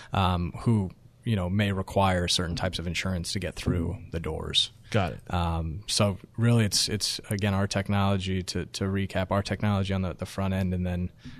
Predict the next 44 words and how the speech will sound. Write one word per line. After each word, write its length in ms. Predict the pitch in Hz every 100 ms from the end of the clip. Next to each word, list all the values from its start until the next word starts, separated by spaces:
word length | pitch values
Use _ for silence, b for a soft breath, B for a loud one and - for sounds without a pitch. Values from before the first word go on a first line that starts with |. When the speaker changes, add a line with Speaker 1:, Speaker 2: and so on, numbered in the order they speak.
| B
Speaker 1:
you 80 | 90
know, 100 | 85
logistics 680 | 85 85 87 - 82 - -
providers 480 | - 85 82 85
on 80 | 85
the 40 | 85
back 280 | 90 101
end. 100 | -
Speaker 2:
And 80 | 127
if 80 | 127
you 140 | 220
said 200 | - 165
this 160 | 135 113
and 60 | 113
I 40 |
missed 340 | 107 110 104 98
it, 60 |
are 160 | - 139
you 120 | 165
working 600 | 151 139 139 151 151 139
with 400 | 123 117 - -
consumers 640 | - 113 - 113 127 151 156
now? 120 | 147
You, 200 | 123 131
you, 240 | 147 147 156
you're 240 | 151 196
not 240 | 175 156 -
competing 580 | 127 - 120 113 104
with, 440 | 92 95 90 - - -
like 200 | 98 -
you 40 | 95
said, 220 | 92 82
the 80 | 85
Gu-, 220 | 98 -
the 120 | 98
Ubers, 500 | 87 113 101 98 98
the, 260 | - 90 85 -
the, 140 | -
the 100 | -
Grubhubs. 540 | 101 98 87 90 87 - B B B
You're 120 | 120
doing 300 | 120 113 107
strictly 680 | 98 - 101 - 101 98 95 B B B B -
business 560 | 110 98 95 92 -